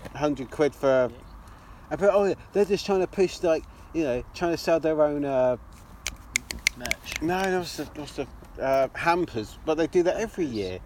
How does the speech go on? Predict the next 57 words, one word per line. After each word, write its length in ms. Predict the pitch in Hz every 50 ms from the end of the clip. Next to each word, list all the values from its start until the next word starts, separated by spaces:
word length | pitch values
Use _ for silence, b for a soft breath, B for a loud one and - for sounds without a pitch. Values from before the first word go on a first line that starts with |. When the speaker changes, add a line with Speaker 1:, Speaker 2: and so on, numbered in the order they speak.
| B B B B B B B B B
Speaker 1:
So, 180 | B - 208 202
but 220 | - - 214 170
if 120 | 202 202 226
it's 180 | 220 214 - 202
a 40 |
set 280 | 185 - - 247 214 -
security 420 | - - 190 - - 220 214 190
thing 160 | 180 - 196 -
for 120 | - 185
the 60 | 185
whole 300 | - - - 202 196 185
country, 280 | - - 214 208 190 -
Speaker 2:
Yeah. 40 | 113
Speaker 1:
for 100 | - 185 -
everything, 640 | - 208 226 202 - 185 170 - - 143 123 -
then, 160 | 165 180 196
then 120 | 202 208 214
Speaker 2:
But 60 | 220
Speaker 1:
it's 140 | - 165 151
Speaker 2:
we're 160 | 151 170 180 175
Speaker 1:
fine. 120 | 170 294
Speaker 2:
adopting 280 | 285 269 240 185 139 -
it 100 | 143 123
from 100 | 101 131 123
America, 440 | 123 127 143 151 139 113 104 107
I 80 | 101 98
think, 160 | 101 104 -
'cause, 100 | - 113
like, 160 | 117 113 90
a 40 | 107
lot 120 | 131 143 131
of 60 | 127
the 60 | 127
American 360 | 127 131 139 143 135 - 131 113
stadiums, 400 | 104 - 113 110 107 104 101 95
they 100 | 101 107
won't 140 | 113 117 104
let 60 | 95
you 120 | 110 113
in, 140 | 113 110 107
like, 180 | 107 101 - - - - - -
any, 300 | 123 117 113 110 120 123 -
you 100 | 123 120
have 80 | 123 120
to 60 | 127
have 80 | 120
a 40 | 110
clear 320 | - - - 143 135 139 127
bag, 300 | 110 101 98 98 104 104
it 40 | 101
can 100 | 123 123
Speaker 1:
Mm. 40 | 113
Speaker 2:
only 100 | 110 110
be 100 | 117 110
a 60 | 101
certain 320 | - - 123 104 78 95 -
size. 400 | - - 123 107 92 87 -